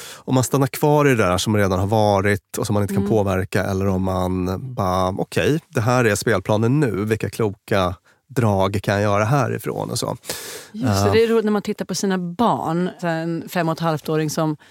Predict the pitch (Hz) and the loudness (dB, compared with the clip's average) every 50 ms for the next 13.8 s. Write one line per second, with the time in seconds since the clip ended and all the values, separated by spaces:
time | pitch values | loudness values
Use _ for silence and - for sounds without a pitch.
0 | - - - _ _ _ _ _ _ - _ _ _ _ - 247 220 - 294 285 | -20 -20 -20 _ _ _ _ _ _ -20 _ _ _ _ -2 0 2 2 2 2
1 | 269 247 - 330 302 285 285 285 277 262 247 226 240 277 285 277 277 247 190 - | 2 2 0 0 2 2 2 2 2 2 0 0 0 0 2 2 2 0 0 0
2 | 240 233 185 220 220 208 208 185 175 156 143 156 156 156 151 151 139 - - - | -2 0 2 2 2 4 4 2 2 2 2 2 2 2 2 2 0 -2 -4 -6
3 | - - 175 147 - - 156 151 139 - 156 151 143 - - 147 - - 151 147 | -2 -2 -2 -2 -2 -2 -4 -4 -2 -2 -2 -4 -2 -2 -4 -6 -4 -4 -6 -4
4 | - 165 143 - - 156 143 135 139 147 147 151 - 156 156 143 143 143 - - | -4 -4 -4 -2 -2 0 0 2 2 0 0 -2 -2 -2 -2 0 0 -2 -2 0
5 | - 160 139 127 - - 147 147 143 139 139 139 - - _ - 175 170 180 185 | 0 0 0 -2 -2 -2 0 0 0 0 -2 -4 -8 -6 _ 0 0 2 2 0
6 | 180 - 226 202 175 151 135 - 180 165 - 135 120 120 - - - _ _ _ | 2 2 2 2 2 0 -2 -4 -8 -4 -2 -2 -2 -2 -4 -10 -20 _ _ _
7 | _ _ _ _ _ _ _ _ _ - 175 - 190 185 175 165 - - - - | _ _ _ _ _ _ _ _ _ -8 -4 -2 0 0 0 0 -2 -4 -6 -2
8 | - 311 339 339 349 370 381 392 381 359 330 302 277 247 220 190 185 - 285 262 | 0 2 2 4 4 4 4 6 6 6 4 4 4 4 4 2 2 2 0 0
9 | 262 302 302 269 294 302 302 269 - - 277 240 220 196 180 170 180 - - - | 2 2 4 4 6 4 4 2 0 0 0 2 2 2 2 2 0 0 2 2
10 | 190 190 170 175 175 165 160 - _ _ _ _ _ _ _ _ _ _ _ _ | 2 4 4 4 2 2 0 -2 _ _ _ _ _ _ _ _ _ _ _ _
11 | - _ - - - 180 175 156 175 - 175 - - 185 170 156 - 170 165 147 | -20 _ -20 -6 0 0 2 2 0 -2 -2 -2 0 0 0 2 0 0 0 0
12 | - 170 - 170 - - 160 156 151 156 160 151 - - - - - - - - | -2 -2 -4 -4 -2 0 2 2 2 2 0 -2 -4 -10 -16 -14 -10 -8 -8 -2
13 | - 320 277 226 - - 165 156 - - 156 147 120 101 151 | 2 2 2 2 2 0 -2 0 0 0 -2 0 0 -2 -4